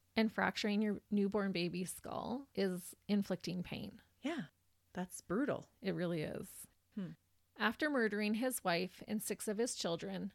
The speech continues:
Speaker 1: Charlie gathered their bodies and fashioned them the same way he had Carrie and Maybelle's. Their arms crossed over their bodies, their eyes closed, and instead of rocks, he laid their heads upon each of their own pillows.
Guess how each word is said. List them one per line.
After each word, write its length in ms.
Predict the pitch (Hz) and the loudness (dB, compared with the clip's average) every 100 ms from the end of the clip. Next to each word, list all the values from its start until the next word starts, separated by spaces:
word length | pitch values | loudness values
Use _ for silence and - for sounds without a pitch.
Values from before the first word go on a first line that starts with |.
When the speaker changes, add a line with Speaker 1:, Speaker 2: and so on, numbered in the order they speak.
| _ _ _ _ - | _ _ _ _ 2
Speaker 1:
Charlie 320 | 208 214 247 | 4 6 4
gathered 400 | 208 185 214 226 | 2 4 2 2
their 160 | 285 | 0
bodies 440 | 285 170 170 165 180 | 4 2 2 0 -2
and 200 | 196 208 | -2 0
fashioned 480 | 180 190 - 202 180 | 2 4 2 0 -2
them 180 | 160 | -2
the 100 | 165 | -2
same 360 | 175 220 233 285 | -2 2 2 2
way 180 | 214 180 | 2 2
he 200 | 190 208 | 0 -2
had 280 | 196 185 - | -2 -4 -8
Carrie 420 | - 202 180 185 | -6 -2 0 0
and 160 | - 208 | 0 0
Maybelle's. 600 | 170 160 - - 196 - - _ _ _ - | -2 -2 -4 -4 -6 -8 -10 _ _ _ -2
Their 120 | 208 | 0
arms 340 | - 185 220 | 2 2 2
crossed 360 | - 247 269 - | 2 2 4 2
over 180 | 233 269 | 2 2
their 160 | 339 | 2
bodies, 580 | 339 180 180 175 175 - - _ _ - | 2 4 4 2 0 -4 -8 _ _ -2
their 180 | 180 175 | 0 2
eyes 260 | 175 240 | 0 0
closed, 600 | - 202 180 175 190 - - _ - | 0 2 4 2 -2 -8 -16 _ 2
and 120 | 208 | 2
instead 340 | 202 - 202 | 2 2 2
of 120 | 180 | 4
rocks, 580 | 240 294 240 185 - - - | 4 4 4 2 -2 -8 -8
he 220 | - 226 | 2 4
laid 240 | 196 185 | 4 2
their 160 | 214 294 | 2 -2
heads 420 | 226 190 170 202 | 0 0 0 -2
upon 360 | - - 185 185 | -4 0 0 2
each 260 | 190 185 214 | -2 0 -2
of 120 | 185 | 2
their 220 | 180 - | 2 2
own 220 | 175 175 | 0 0
pillows. 680 | 180 - - - - - - | 0 -2 -2 -4 -6 -8 -8